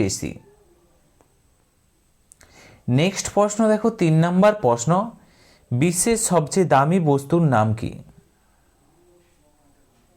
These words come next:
বিশ্বের সবচেয়ে দামি বস্তুর নাম, সঠিক উত্তর হয়ে যাবে ইউরেনিয়াম। Option B is the right answer,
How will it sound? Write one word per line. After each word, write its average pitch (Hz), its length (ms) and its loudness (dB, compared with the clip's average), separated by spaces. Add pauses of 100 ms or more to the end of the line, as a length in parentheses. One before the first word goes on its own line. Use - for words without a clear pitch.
(1300)
বিশ্বের 165 520 0 (100)
সবচেয়ে 160 420 2
দামি 143 240 2 (120)
বস্তুর 143 400 0
নাম, 143 120 2 (160)
সঠিক 151 300 -2
উত্তর 156 280 -2
হয়ে 120 180 2
যাবে 117 180 0 (580)
ইউরেনিয়াম। 139 680 0 (920)
Option 135 400 0 (100)
B - 20 -4 (140)
is 113 160 -2
the 127 140 2
right 117 260 0
answer, 139 240 -2